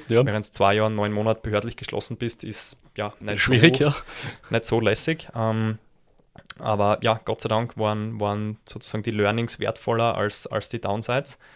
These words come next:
Speaker 2: Ähm, aber das, das fasst das ein bisschen so zusammen und, und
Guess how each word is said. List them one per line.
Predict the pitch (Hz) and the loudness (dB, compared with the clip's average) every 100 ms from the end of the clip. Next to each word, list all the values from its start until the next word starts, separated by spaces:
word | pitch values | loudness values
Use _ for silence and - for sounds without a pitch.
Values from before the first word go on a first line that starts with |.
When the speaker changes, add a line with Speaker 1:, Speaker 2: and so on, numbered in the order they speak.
| - - - - - - _ _ - | -20 -20 -20 -20 -20 -20 _ _ -4
Speaker 2:
Ähm, | 110 113 | -2 0
aber | 120 | 2
das, | 113 120 - - | 4 4 2 0
das | 117 - | 0 2
fasst | 110 110 - | 2 2 0
das | 120 | -2
ein | 110 | -2
bisschen | 117 117 | -4 -4
so | 120 | -4
zusammen | - - 104 113 104 | -6 0 0 2 0
und, | 104 - | -4 -6
und | - 104 | -8 -10